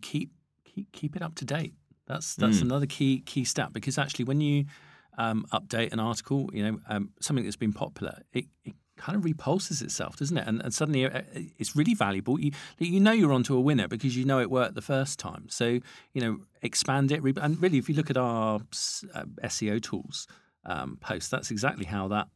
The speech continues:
Speaker 1: that started, wasn't it? We,
Speaker 2: Yeah.
Speaker 1: you, you did an initial one. It was amazingly successful. So we,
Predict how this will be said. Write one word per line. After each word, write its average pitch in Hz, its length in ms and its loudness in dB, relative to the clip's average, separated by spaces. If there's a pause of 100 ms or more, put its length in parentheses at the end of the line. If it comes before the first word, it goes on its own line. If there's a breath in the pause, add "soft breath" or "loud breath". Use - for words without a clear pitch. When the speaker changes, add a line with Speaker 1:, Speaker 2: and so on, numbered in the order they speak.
(100)
Speaker 1:
that 104 180 -4
started, 143 380 -4
wasn't 117 180 -2
it? - 20 -6
We, 101 140 -4 (100)
Speaker 2:
Yeah. - 100 -16
Speaker 1:
you, 104 220 -2
you 117 120 0
did 110 140 -2
an 107 140 0
initial 107 340 0
one. 95 160 -6
It 92 80 -10
was - 240 -8 (240 soft breath)
amazingly 107 460 0
successful. - 500 -6
So 107 140 -6
we, 104 220 2